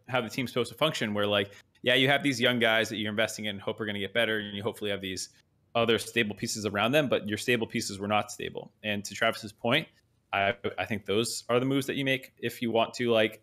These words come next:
keep this philosophy going. I also think it heavily depends on what is available to be gotten, uh, because I'm not sure it's immediately clear that there's, like, certain upgrades you can make. I mean, everyone talks about Bwipo angle. That's one potentially.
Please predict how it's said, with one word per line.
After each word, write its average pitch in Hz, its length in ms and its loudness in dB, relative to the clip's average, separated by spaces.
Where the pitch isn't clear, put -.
keep - 260 -6
this - 160 -6
philosophy 110 560 0
going. 123 320 2
I 104 80 4
also 127 160 2
think 139 120 2
it 95 60 0
heavily 120 260 0
depends 117 260 -2
on 104 300 0
what 110 240 0
is 110 140 -2
available 110 380 -2
to - 160 -10
be 101 120 -8
gotten, 131 460 -2
uh, 104 500 4
because 101 640 -4
I'm 113 100 -2
not 113 100 2
sure 123 140 0
it's 104 140 0
immediately 113 520 0
clear 147 520 2
that 139 120 -6
there's, 143 240 0
like, 139 200 2
certain 139 280 -2
upgrades 143 240 0
you 143 80 -2
can 143 80 -4
make. 139 160 2
I 110 40 0
mean, 101 120 0
everyone 107 280 2
talks 104 240 0
about 101 180 -4
Bwipo 123 300 4
angle. 139 420 4
That's 104 240 0
one 113 200 2
potentially. 135 580 2